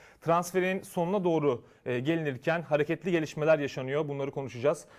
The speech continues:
E, Serkan abi, hemen Mustafa Muhammed gelişmesiyle başlayalım. Mustafa Muhammed, e, Fransa yolunda diyebiliriz. Bordeaux'la, e, anlaşmak için Fransa'ya gitmiş. Uzun zamandır programlarda hem fanzinde konuştunuz hem canlı yayınlarda konuştunuz. "Ne olacak bu Mustafa Muhammed,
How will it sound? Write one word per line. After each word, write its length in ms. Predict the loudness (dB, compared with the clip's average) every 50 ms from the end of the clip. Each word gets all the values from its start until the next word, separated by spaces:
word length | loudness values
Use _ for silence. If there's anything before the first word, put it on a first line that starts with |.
| -20 -8 -2
E, 120 | 0 0 4
Serkan 320 | 4 4 4 4 4 2
abi, 240 | 2 2 2 0 -4 -4
hemen 300 | -6 -4 -2 -2 -4 -4 -8
Mustafa 300 | -12 -8 -4 -2 -2 0
Muhammed 320 | 0 -2 -2 -4 -4 -4 -2
gelişmesiyle 480 | -2 -2 -2 -4 -6 -4 -2 0 2
başlayalım. 440 | 2 2 2 0 -2 -2 -2 -4 -6 -10 -18 -20 -14 _ -8
Mustafa 280 | -4 2 4 4 6
Muhammed, 400 | 6 6 4 2 2 0 -4 -4 -6 -12 -20 -20 -20 _ -4
e, 240 | -2 -2 -2 -2 -4
Fransa 460 | -2 2 2 4 4 2 2 0 0
yolunda 280 | 0 0 0 -2 -2 0
diyebiliriz. 380 | 0 -2 -2 -4 -6 -4 -2
Bordeaux'la, 520 | 0 0 2 2 0 0 2 2 0 0 -2 -8 -20 _ _ -4
e, 100 | -2 0
anlaşmak 420 | 0 0 0 -2 -2 -4 -6 -14 -10
için 220 | -6 -6 -6 -6 -8 -14 -20 _ _
Fransa'ya 500 | 2 4 4 4 2 0 0 2 2 2
gitmiş. 500 | 2 0 -4 -6 -4 -6 -6 -6 -8 -10 -4 0
Uzun 220 | 2 4 4 4 6
zamandır 340 | 6 4 4 4 0 -2
programlarda 720 | -2 0 0 2 2 2 2 2 2 2 2 2 2 2 0 -4 -10 -6
hem 160 | -6 -4 -2
fanzinde 380 | 2 2 2 2 2 -2 -2
konuştunuz 400 | -2 -2 -2 -4 -4 -4 -4 -2
hem 120 | 0 0 2
canlı 260 | 4 2 4 4 2
yayınlarda 320 | 0 2 2 0 0 0
konuştunuz. 380 | -2 -6 -8 -8 -6 -6 -4 0
"Ne 80 | 2 2
olacak 320 | 2 4 2 0 0 0
bu 40 | -2
Mustafa 300 | -6 -4 -2 -2 0 0
Muhammed, 340 | 0 0 0 0 -2 -4